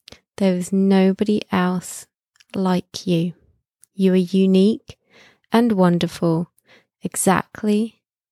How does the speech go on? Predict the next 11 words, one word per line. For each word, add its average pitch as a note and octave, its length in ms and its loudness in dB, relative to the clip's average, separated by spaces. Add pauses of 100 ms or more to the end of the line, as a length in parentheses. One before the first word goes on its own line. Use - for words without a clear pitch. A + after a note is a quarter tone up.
(220)
as F3+ 440 0
you F3+ 300 0 (120)
are. D#3 320 -2 (2250)
Remember, F#3+ 680 2
as F3+ 220 0 (100)
always, G#3+ 760 2 (180)
to F#3+ 140 -4
lead G3 540 2 (260)
through A#3+ 180 0
your A3 300 4
life F3 500 -2